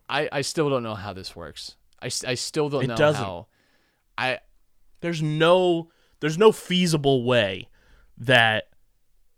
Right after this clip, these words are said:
Speaker 2: come October twenty-second, when the Sixers somehow play a basketball game against the Brooklyn Nets, that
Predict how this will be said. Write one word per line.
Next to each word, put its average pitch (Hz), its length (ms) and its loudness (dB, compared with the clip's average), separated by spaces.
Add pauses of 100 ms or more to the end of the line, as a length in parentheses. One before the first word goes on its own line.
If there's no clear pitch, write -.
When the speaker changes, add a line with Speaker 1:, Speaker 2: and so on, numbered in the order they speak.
(440)
Speaker 2:
come 151 500 2 (120)
October 143 420 0
twenty-second, 147 680 -4 (440)
when 107 240 -8
the 104 60 -12
Sixers - 440 -2
somehow 127 420 0
play 131 200 0
a 135 40 4
basketball 123 480 -2
game 104 180 -8
against 110 260 -10
the - 60 -16
Brooklyn 110 380 -10
Nets, 113 400 -4 (1500)
that 139 420 2